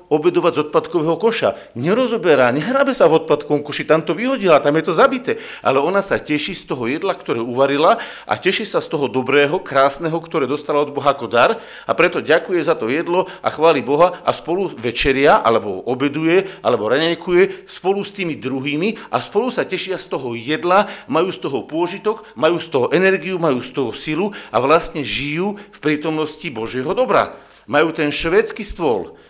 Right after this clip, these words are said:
s ktorom sa oni tešia. A že vedia o odpadkoch? Jasné,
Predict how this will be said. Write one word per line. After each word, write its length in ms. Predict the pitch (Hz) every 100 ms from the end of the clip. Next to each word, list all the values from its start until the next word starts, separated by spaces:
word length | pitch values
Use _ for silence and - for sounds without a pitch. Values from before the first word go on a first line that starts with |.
| _
s 80 | -
ktorom 240 | 160 151
sa 240 | 147 120 117
oni 160 | 165
tešia. 400 | 135 196 - 98 80 - _ _ -
A 80 | 113
že 160 | 131
vedia 240 | 131 135 143
o 80 | 139
odpadkoch? 640 | 147 190 196 233 - -
Jasné, 560 | 208 294 294 202 135